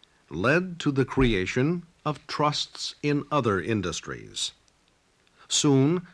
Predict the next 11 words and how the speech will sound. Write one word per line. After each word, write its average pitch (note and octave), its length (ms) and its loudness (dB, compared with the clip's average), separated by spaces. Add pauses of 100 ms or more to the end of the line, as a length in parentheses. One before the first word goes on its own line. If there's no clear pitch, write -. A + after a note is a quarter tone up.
(460)
there F2+ 160 -4
was A#2+ 340 2 (180)
a E3+ 80 -4
sugar D#3 400 2
trust, - 540 -4 (580)
a C#3+ 60 0
salt - 420 0
trust, - 540 -6 (480)
a C#3 80 -2
steel D3 540 2
trust, - 560 -8